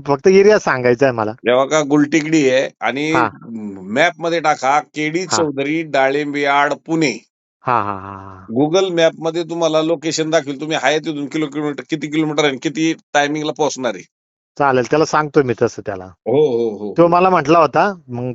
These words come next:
Speaker 1: त्याला पाठवून देतो मी तुम्हाला.
Speaker 2: हे बघा सर, तुम्ही विद्यार्थी घडवताय, काहीतरी
Speaker 1: <laughs>
Speaker 2: पवित्र काम करताय
Speaker 1: नाही, आहे,
Speaker 2: आणि
Speaker 1: नाही, आहे.
Speaker 2: आज कुठेतरी समाज घडतोय तुमच्या माध्यमातनं.
Speaker 1: आणि तुम्ही ते बरोबर आहे ना.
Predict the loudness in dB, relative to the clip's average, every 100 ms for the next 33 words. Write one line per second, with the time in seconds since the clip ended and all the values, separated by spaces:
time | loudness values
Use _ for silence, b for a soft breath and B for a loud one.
0 | -2 0 0 0 0 0 -2 -6 -14 -12
1 | -4 -2 0 0 2 0 0 -2 -6 -4
2 | -4 -4 -4 -6 -2 -4 -2 -2 0 0
3 | -2 -4 -4 -6 _ _ _ -8 -2 -2
4 | -2 -2 -2 -2 -2 0 -2 -2 -8 -6
5 | -4 -4 -8 _ -12 -4 -2 0 -2 -2
6 | -6 -8 -8 -4 0 0 -2 -10 -10 -8
7 | -8 -2 -2 -2 -4 -2 -4 -4 -8 -6
8 | -6 -2 -2 -2 -4 -6 -8 -8 -12 -10
9 | -6 -4 -4 -2 2 4 4 -2 -4 2
10 | 2 2 0 -2 -4 -12